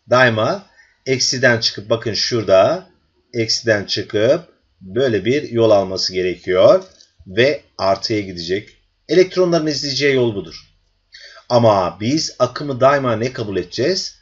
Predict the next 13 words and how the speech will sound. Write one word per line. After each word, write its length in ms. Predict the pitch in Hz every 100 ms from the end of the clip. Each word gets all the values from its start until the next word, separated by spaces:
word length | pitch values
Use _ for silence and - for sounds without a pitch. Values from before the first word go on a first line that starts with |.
| _ _ _
Akımı 760 | 113 113 - 113 101 104 175 190 _ _ -
artıdan 580 | 101 104 - 113 123 135
çıkar 360 | - 147 143
diyeceğiz. 600 | 143 139 139 160 160 - _ _ _ -
Devreyi 600 | 101 123 117 107 101 90
dolaşır 720 | 113 110 92 - 101 131 165 113
bizim 260 | 101 101 -
iyi 260 | 110 101
akımımız. 840 | 92 - 90 87 92 143 185 - - _ _ _ _ _
Ondan 400 | 131 139 123 110
sonra 380 | 98 - 98 92
tekrar 680 | - 113 - 104 104 165 - _ _ _ _ -
pilin 400 | 143 117 147